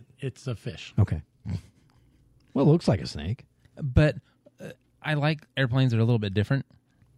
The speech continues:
Speaker 3: obviously.
Speaker 2: Oh.
Speaker 3: And this is one that instead of having the normal tail that comes up at the end,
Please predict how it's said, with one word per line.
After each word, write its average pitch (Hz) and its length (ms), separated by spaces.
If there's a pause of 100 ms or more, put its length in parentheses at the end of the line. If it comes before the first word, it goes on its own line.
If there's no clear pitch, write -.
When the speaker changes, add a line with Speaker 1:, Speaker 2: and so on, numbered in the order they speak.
(600)
Speaker 3:
obviously. 107 500 (220)
Speaker 2:
Oh. 117 140
Speaker 3:
And 135 140
this 143 160
is 139 100
one 131 200
that - 120
instead 120 540
of 117 120
having 110 340
the 107 100
normal 117 440
tail 113 460
that 110 140
comes 110 260
up 110 140
at 107 100
the 107 140
end, 104 280